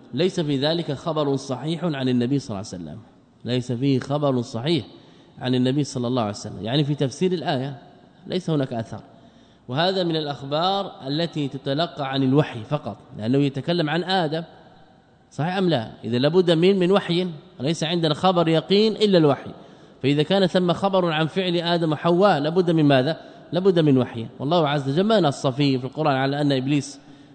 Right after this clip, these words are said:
أتى آدم أو حواء وقال: "سميه عبد الحارث" إلى آخره،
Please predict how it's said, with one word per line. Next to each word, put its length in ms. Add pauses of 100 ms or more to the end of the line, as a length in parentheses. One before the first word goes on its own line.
(100)
أتى 240
آدم 400
أو 200
حواء 340
وقال: 200
"سميه 360
عبد 180
الحارث" 380
إلى 120
آخره، 320